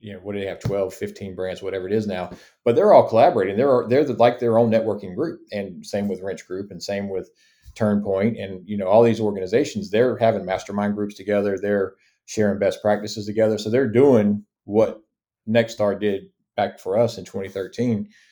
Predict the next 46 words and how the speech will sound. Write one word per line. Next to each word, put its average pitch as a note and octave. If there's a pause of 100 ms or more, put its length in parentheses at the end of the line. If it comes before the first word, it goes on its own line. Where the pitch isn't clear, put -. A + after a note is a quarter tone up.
(300)
And G#2+
I G#2
think A2+
that F#2+
for A#2
the G2+
people B2
that G2
aren't D#3
in A2
those G2
groups, - (760)
being A#2+
a G#2+
part A#2
of G#2
a G2 (120)
organization G#2
like G2
Nexstar, F#2+
which -
could G2
be G2
any G#2+
one F#2+
of F2+
those F2+
that F2+
you F2+
mentioned, F#2+ (640)
I G#2+
think B2+
will A#2
be B2
even A2+
more C3+
important. - (200)
So G2+
if, A#2
I A#2
think G3+
their D3
clientele A#2
is G2+
gonna F#2
change. D#2+